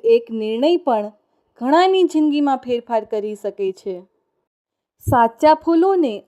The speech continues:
અંતરની અને સારા માણસોને વખાણની ક્યારેય જરૂર નથી પડતી. એની સુવાસ તો ચારે બાજુ ફેલાય જ છે.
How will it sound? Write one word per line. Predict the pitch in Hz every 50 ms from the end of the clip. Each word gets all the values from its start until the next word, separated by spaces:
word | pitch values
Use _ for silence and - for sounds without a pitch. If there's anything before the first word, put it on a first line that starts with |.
| _
અંતરની | 233 233 247 254 254 - 339 359 370 370 370 359 302 233 - - _ _ _ _ -
અને | 226 233 233 226 220
સારા | 202 - - 208 190 202 208 240 262
માણસોને | 277 277 285 302 311 302 - 349 339 302 240 214 202 202 202 _ _ _ _ _ _ _ _ 214
વખાણની | 226 233 233 233 277 285 285 285 294 330 330
ક્યારેય | 302 - _ 262 247 240 247 285 339 359 359
જરૂર | 359 359 349 349 349 349 330
નથી | 320 311 302 294 294
પડતી. | 247 220 233 220 214 - - 208 185 190 _ _ _ _ _ _ _ _ _ _
એની | 226 220 226 240 233 220
સુવાસ | 220 - - 226 220 220 240 262 277 277 - _ _ -
તો | 311 294 240 214 214 233 _ _ _ _ _ -
ચારે | 247 233 254 269 311 339 330
બાજુ | 285 302 294 285 294 277
ફેલાય | - _ 262 240 240 247 247 269 302 302 294
જ |
છે. | 294 _ _ _ - 214 185 185